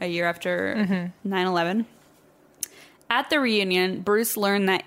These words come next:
Speaker 1: eighteen aircraft carrier pilots from the Natoma Bay had died during service in the Pacific. One of them, one of the pilots was named James Houston Junior, and his co-pilot was named Jack Larson.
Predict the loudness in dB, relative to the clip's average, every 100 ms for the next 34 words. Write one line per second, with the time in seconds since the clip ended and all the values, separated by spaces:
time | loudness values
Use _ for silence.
0 | -2 -2 0 0 0 0 -2 0 -2 -4
1 | -14 -4 0 0 0 0 0 0 -2 -4
2 | 0 0 -2 0 0 0 2 0 0 -2
3 | -2 0 0 0 0 -2 -2 0 0 0
4 | -2 -4 -4 -4 -4 -2 -2 -4 -10 -20
5 | -20 -20 _ _ _ -4 0 0 0 0
6 | 2 2 2 -2 -6 -10 -4 -2 0 0
7 | -2 0 2 2 0 -2 -2 0 0 0
8 | -2 -2 -2 0 -2 -2 -6 -6 -4 -2
9 | -2 -4 -4 -4 -4 -2 -2 -2 -4 _
10 | -20 -20 -20 _ -6 -2 0 -2 -4 0
11 | 0 0 0 2 2 0 -2 -2 0 0
12 | -2 0 0 -2 -4 -6 -6 -6 -8 -8